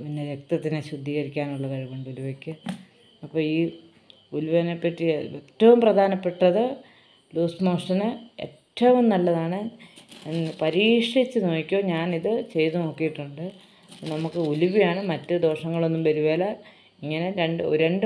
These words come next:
മണിക്കൂർ ഇടവിട്ട് ഇങ്ങനെ ഒരേ നുള്ളു ഉലുവ നമ്മൾ തിന്നു കഴിഞ്ഞാൽ അപ്പോഴേ ലൂസ് മോഷനൊക്കെ കുറവ് കിട്ടും. അപ്പം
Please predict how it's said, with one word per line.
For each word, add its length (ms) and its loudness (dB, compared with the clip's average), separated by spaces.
മണിക്കൂർ 400 0
ഇടവിട്ട് 440 -2
ഇങ്ങനെ 260 -8
ഒരേ 160 2
നുള്ളു 280 -6
ഉലുവ 160 -6
നമ്മൾ 240 -6
തിന്നു 220 -6
കഴിഞ്ഞാൽ 280 -8
അപ്പോഴേ 400 0
ലൂസ് 280 0
മോഷനൊക്കെ 540 -10
കുറവ് 340 -2
കിട്ടും. 260 -6
അപ്പം 340 -12